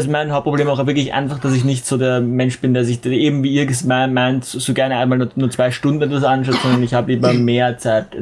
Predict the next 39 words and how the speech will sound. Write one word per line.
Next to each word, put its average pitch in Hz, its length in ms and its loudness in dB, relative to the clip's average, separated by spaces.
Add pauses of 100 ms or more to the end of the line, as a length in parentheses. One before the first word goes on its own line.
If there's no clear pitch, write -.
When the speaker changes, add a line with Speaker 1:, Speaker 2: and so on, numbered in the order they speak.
Speaker 1:
die 120 80 2
ich 117 80 -2
etwas 110 160 -4
anschauen 113 280 -2
kann. 123 200 -4 (480)
Ich, 127 120 -6 (260)
das, 131 160 0
das - 80 -4
ist 135 160 2
wahrscheinlich 135 260 0
einfach, 131 180 -2
glaub 135 140 0
ich, 123 140 -4
auch 127 80 -6
der 123 120 -4
Hauptgrund, - 380 -2
warum 117 160 2
ich 117 120 0
nicht 120 120 -6
mehr 131 100 0
so 123 120 -2
in 117 80 2
die 120 80 2
Avengers-Filme, 117 640 0
weil 120 100 2
ich 120 140 0
einfach 127 160 0
angefangen 135 440 0
hab 127 120 0
eben, 127 320 2
also 117 140 0
ich, 120 200 -8
ich - 120 -10
mag 120 240 0
einfach 120 180 -2
das 120 160 -2
D-C-Multiverse 120 920 0
hundertmal 120 320 0
mehr 117 280 0